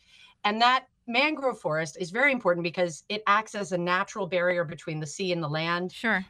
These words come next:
Speaker 1: And otherwise, the sea would have taken her village as well. Um, prior to this, you know, Marianne was somebody who did not know how to farm oysters.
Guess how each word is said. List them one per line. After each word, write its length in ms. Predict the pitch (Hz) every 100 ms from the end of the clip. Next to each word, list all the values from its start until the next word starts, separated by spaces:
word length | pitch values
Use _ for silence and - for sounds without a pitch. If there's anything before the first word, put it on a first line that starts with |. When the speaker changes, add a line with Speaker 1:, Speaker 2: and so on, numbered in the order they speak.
| -
Speaker 1:
And 140 | 185
otherwise, 420 | 185 196 180 170
the 80 | -
sea 160 | - 190
would 120 | 170
have 80 | 135
taken 280 | 190 175 170
her 140 | 185
village 380 | 170 147 147 147
as 180 | 147 143
well. 420 | 170 151 123 - _ _ - - _
Um, 380 | 190 190 170 151 _ _ _
prior 460 | - 240 269 285
to 120 | 277 262
this, 360 | 269 269 - - _
you 120 | 220
know, 160 | 196 190
Marianne 560 | 196 214 214 220 220 220
was 120 | 214
somebody 280 | 208 196 202
who 100 | 196
did 180 | 190
not 300 | 170 170 196
know 120 | 220 220
how 100 | 226
to 80 |
farm 340 | 220 208 208 202
oysters. 680 | 202 208 - 214 202 196